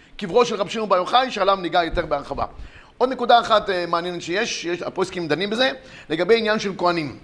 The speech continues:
האם כהנים יכולים להיכנס באופן חופשי לקברו של רבי שמעון בר יוחאי? כידוע, כהנים לא יכולים להיות במחיצת מת ולא במחיצת קבר ולא אפילו בארבע מאות. מה קורה לגבי קברם של צדיקים?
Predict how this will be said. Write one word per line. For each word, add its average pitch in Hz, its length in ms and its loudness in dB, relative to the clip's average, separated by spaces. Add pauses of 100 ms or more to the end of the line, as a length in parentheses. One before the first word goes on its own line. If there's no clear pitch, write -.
(120)
האם 254 200 2
כהנים 233 300 4
יכולים 220 260 -2
להיכנס 208 360 0
באופן 196 300 0
חופשי 247 500 0 (340)
לקברו 185 360 4
של 214 100 0
רבי 180 120 2
שמעון 185 160 0
בר 165 80 4
יוחאי? 127 280 -2
כידוע, 202 480 4 (400)
כהנים 190 240 0
לא 202 80 4
יכולים 185 260 2
להיות 180 160 2
במחיצת 165 440 -2
מת 208 220 2
ולא 165 140 0
במחיצת 160 420 -2
קבר 220 380 4
ולא 170 160 4
אפילו 170 200 0
בארבע 175 520 4
מאות. 262 280 0 (340)
מה 233 160 4
קורה 247 200 2
לגבי 240 240 2
קברם 226 320 0
של 226 120 -4
צדיקים? 190 440 -2